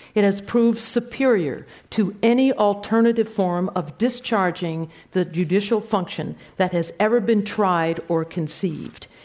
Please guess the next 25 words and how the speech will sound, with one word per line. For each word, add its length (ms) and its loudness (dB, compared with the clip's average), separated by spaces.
It 140 4
would 200 2
be 120 4
folly 640 0
to 100 2
squander 720 2
this 340 -2
priceless 880 -2
constitutional 960 0
gift 440 -4
to 120 0
placate 640 0
the 80 2
clamors 720 -2
of 280 -4
benighted 680 2
political 560 0
partisans." 920 -8
Yet 240 0
today, 640 0
the 120 -2
principle 680 0
of 300 -2
judicial 460 -2
independence 720 -2